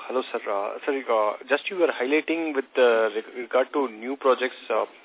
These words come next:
uh, where the margin thre-, threshold, uh, not been recognized i-, is higher, uh, sequentially. Sir, roughly how much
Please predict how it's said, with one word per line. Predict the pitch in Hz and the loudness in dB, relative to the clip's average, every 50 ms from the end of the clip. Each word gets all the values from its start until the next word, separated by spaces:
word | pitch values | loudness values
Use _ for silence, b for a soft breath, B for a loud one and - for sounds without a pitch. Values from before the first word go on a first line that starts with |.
| - - | -8 -4
uh, | 113 110 104 104 104 107 113 - - | -2 -2 0 0 0 -2 -4 -4 -2
where | - 120 120 131 135 | 2 2 2 2 2
the | 127 | 0
margin | 117 110 110 113 131 147 147 | 0 2 0 2 0 -4 -4
thre-, | - 131 127 123 110 110 110 - | 0 2 4 4 4 2 -2 -2
threshold, | 123 117 - - - 131 127 123 117 113 113 | -2 -2 -2 -2 -2 -2 -2 -4 -4 -2 -2
uh, | 107 107 | -2 -2
not | 107 107 107 120 120 | -2 -4 -6 -4 -4
been | 131 135 127 | -6 -6 -4
recognized | 110 110 113 113 110 113 110 107 113 - - B B B B B B B B | -2 -2 -2 -2 -4 -4 -6 -6 -6 -10 -14 B B B B B B B B
i-, | - - 135 123 - | -8 -8 -8 -8 -8
is | - 143 - | -8 -8 -4
higher, | - 117 127 131 139 | 0 2 4 4 4
uh, | 135 131 120 120 113 110 - - | 4 4 4 4 2 2 0 -4
sequentially. | 123 - - 123 123 123 - 107 104 B B B B B - | -8 -6 -6 -4 -4 -4 -4 -6 -6 B B B B B -2
Sir, | - - | 0 2
roughly | 117 120 - - 190 190 185 175 151 - - - | 2 -2 -2 -4 -6 -6 -6 -8 -10 -12 -14 -6
how | - 127 143 | -2 -2 2
much | 160 175 180 - | 2 2 2 2